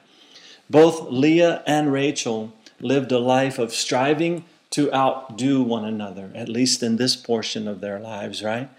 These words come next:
It was all about competition. It was all about getting the upper hand.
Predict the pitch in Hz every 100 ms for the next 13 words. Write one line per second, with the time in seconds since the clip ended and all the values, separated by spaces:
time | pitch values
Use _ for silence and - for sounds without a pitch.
0 | - - 156 151 170 196 180 180 - -
1 | 160 143 147 - 131 - 98 95 _ _
2 | _ _ 135 135 143 156 175 160 156 -
3 | 127 143 156 147 135 131 131 120 123 120
4 | 107